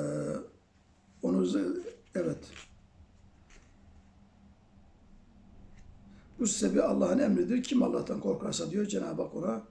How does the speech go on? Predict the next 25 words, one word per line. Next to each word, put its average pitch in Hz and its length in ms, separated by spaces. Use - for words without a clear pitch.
mükafat - 520
verir." - 160
Evet. - 240
Demek 240 280
ki 277 300
"Ve 294 40
men 285 120
yetevekkel 202 600
alallah 190 580
fehuve 165 280
hasbuh. 202 420
İnnallaha 165 640
baligu 170 380
emrihi." 208 540
Allah, - 380
e, 147 60
sözünü 160 420
yerine 165 320
getirendir. 214 640
"Kad 185 220
ceale 170 480
likül-, 247 500
cealallahu 175 580
likulli 226 360
şeyin 285 680